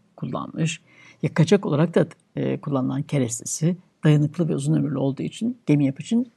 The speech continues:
yapımı için son derece değerlidir. E, Avrupalı yerleşimcilerin Aralık ayında çiçek açtığını görüp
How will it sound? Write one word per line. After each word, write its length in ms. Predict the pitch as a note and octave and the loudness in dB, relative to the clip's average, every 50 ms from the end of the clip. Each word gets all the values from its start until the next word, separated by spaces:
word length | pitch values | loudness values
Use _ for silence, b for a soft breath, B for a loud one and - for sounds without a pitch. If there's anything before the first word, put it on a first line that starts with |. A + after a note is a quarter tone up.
| _ _ - | _ _ -2
yapımı 360 | D3+ C#3+ C#3+ C#3+ E3 C#3 - | 0 0 0 2 0 0 0
için 180 | - - - | 0 -2 -2
son 280 | A#3+ - - G#3 F#3 C3+ | -2 0 2 2 2 2
derece 280 | C#3+ C#3+ - G3+ G#3 F#3 | 2 2 0 2 2 4
değerlidir. 580 | G3 F3+ D#3+ D#3 C#3+ - D#3 - E3 - - _ _ _ _ B B B B B B B B - | 2 4 2 2 0 -2 -4 -6 -8 -10 -10 _ _ _ _ B B B B B B B B 0
E, 140 | - D#3+ | 0 2
Avrupalı 440 | B2+ G3 F#3+ G#3 G#3+ F#3+ A3+ A3 G#3 | 6 8 8 6 6 4 2 2 4
yerleşimcilerin 920 | G3+ G3 G3+ G3+ G3+ F#3 - - G3 F#3 E3 F3+ F3+ F#3 F3 F#3 F3+ E3 - - _ _ _ _ _ _ _ _ _ _ _ _ _ - _ _ | 4 4 2 2 0 -2 0 0 0 2 4 4 4 6 6 4 2 0 -2 -10 _ _ _ _ _ _ _ _ _ _ _ _ _ -20 _ _
Aralık 300 | - D#3 D3+ E3 F3+ E3+ | 6 8 8 8 6 4
ayında 300 | - - D#3+ D#3+ D3+ D3 | 2 2 2 2 2 0
çiçek 300 | D#3 - - - - - | -2 -6 -8 -6 0 2
açtığını 340 | E3+ D3+ D#3 - - - D3 | 2 2 2 0 -2 -4 -2
görüp 280 | - - D#3+ D3+ D3 | 0 2 2 2 2